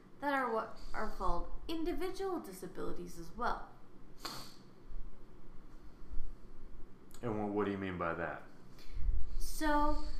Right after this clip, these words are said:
Speaker 1: again, this segues us into, like, the last topic that I wanted to talk about. Um, so one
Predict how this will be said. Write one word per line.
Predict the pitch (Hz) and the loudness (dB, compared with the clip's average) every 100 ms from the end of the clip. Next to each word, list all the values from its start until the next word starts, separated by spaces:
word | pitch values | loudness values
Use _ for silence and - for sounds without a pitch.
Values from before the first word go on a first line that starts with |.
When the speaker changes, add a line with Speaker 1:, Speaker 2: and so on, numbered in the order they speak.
| - - | 2 -2
Speaker 1:
again, | 262 269 214 220 | 0 0 0 -2
this | 226 233 - | -4 -6 -4
segues | 233 220 208 202 202 | -2 2 2 4 2
us | 185 190 - | 2 -2 -4
into, | 190 190 208 | -6 -6 -6
like, | 175 175 - | -4 -6 -6
the | 226 | -6
last | 262 320 330 - - | -2 0 0 -4 -6
topic | 202 190 180 - | -6 -6 -8 -8
that | 180 | -6
I | 180 | -4
wanted | 175 175 175 - | -4 -4 -6 -6
to | |
talk | - 185 - - | -4 -6 -8 -10
about. | 180 196 - - - - - - - - | -10 -8 -6 -6 -8 -10 -12 -14 -16 -6
Um, | 202 185 - - - - - - - | -2 -2 -4 -10 -14 -18 -14 -4 -2
so | - 330 339 | 0 2 2
one | 359 415 403 | 2 0 0